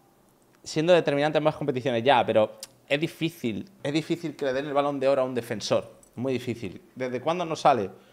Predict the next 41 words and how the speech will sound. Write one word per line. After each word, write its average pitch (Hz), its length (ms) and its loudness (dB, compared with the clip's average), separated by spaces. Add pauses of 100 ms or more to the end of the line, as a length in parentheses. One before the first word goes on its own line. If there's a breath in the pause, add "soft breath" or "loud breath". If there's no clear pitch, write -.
(320 soft breath)
un 147 160 -4
defensor 139 380 -2
Balón 131 220 0
de 120 80 2
Oro? 110 180 2
¿Desde 107 160 -2
Fabio 143 260 0
Cannavaro? 135 580 0
Pasó - 200 -16
mucho 98 220 -14
tiempo, 98 280 -6
es 101 60 -6
difícil. 98 420 -14 (240)
Igualmente 180 1040 4
es 143 120 -6
un 151 100 -8
día 143 160 0
de, 123 300 2
de 113 120 -10
celebración, 120 840 -2
es 110 160 -12
un 127 80 -8
día 104 680 0 (260)
para 110 180 -2
sentirse 123 340 -10
orgulloso 117 400 -6
y 107 40 -14
sentirse 113 400 -10
muy 110 160 -6
español, 101 560 -10 (100)
más 123 240 -4
aún 131 140 0
cuando 117 240 -4
llevan 113 200 -4
tocando 104 1040 0
los 107 200 -4
cojones 117 500 -2
desde 101 160 -4
hace 104 140 -8
mucho 101 320 -10
tiempo, 101 760 -4